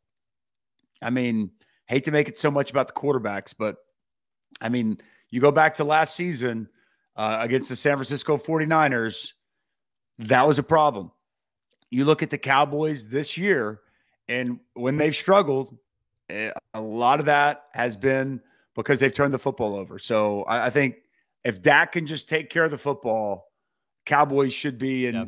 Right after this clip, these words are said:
Speaker 1: in, in really good shape. But the, um, the, the turnover issues that we've seen previously, those cannot, those cannot take place against Green Bay. So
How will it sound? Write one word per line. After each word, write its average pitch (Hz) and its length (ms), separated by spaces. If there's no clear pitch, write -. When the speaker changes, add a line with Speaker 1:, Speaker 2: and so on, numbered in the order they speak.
Speaker 1:
in, 123 220
in 123 160
really 127 220
good 110 160
shape. 101 360
But 101 260
the, 123 260
um, 107 460
the, 127 300
the 123 160
turnover 190 600
issues 190 520
that 175 80
we've 151 200
seen 175 260
previously, 175 840
those 143 280
cannot, 135 640
those 139 180
cannot 139 320
take 135 200
place 127 300
against 117 280
Green 110 180
Bay. 98 260
So 98 420